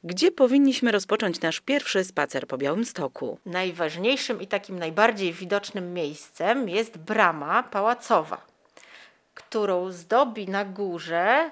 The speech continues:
Speaker 2: bardzo dziwne zwierzę. Jak się przyjrzycie, to znajdziecie tam trochę lwa, a trochę orła.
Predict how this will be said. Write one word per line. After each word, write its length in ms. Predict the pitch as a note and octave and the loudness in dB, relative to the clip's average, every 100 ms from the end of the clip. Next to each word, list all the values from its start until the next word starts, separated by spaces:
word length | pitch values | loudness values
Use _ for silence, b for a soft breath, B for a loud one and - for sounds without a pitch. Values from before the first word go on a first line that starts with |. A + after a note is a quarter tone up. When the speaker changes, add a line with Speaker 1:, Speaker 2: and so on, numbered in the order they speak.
| - | -8
Speaker 2:
bardzo 440 | B3+ B3 D#4 C#4+ A3+ | 0 4 4 4 0
dziwne 380 | A3 A3 G#3+ | -2 0 -2
zwierzę. 480 | F#3+ F3+ E3 D#3 D3 - - | -2 0 0 -2 -10 -14 -8
Jak 260 | A#3 B3+ | -2 -2
się 140 | - C4 | -2 -6
przyjrzycie, 840 | - A#3 G3+ F3+ D#3 - G#3+ D#4+ - B B B B _ | -6 -4 -4 -4 -8 -2 -2 -2 -6 B B B B _
to 360 | - A#3 G#3 G3+ | 2 4 6 4
znajdziecie 500 | G#3 G3+ G#3+ G#3 G3+ | 2 0 0 -4 -4
tam 360 | F3+ D#3+ D3+ - _ _ - | -4 -4 -8 -16 _ _ 0
trochę 320 | A#3 - E3+ | 0 2 0
lwa, 480 | C3+ A#3 B3 E4 C4+ | 0 6 8 8 4
a 100 | G3 | -2
trochę 420 | G3+ F#3+ A3 - | -2 -2 -4 0
orła. 500 | G3 F3 D#3 C#3 | 2 2 0 -2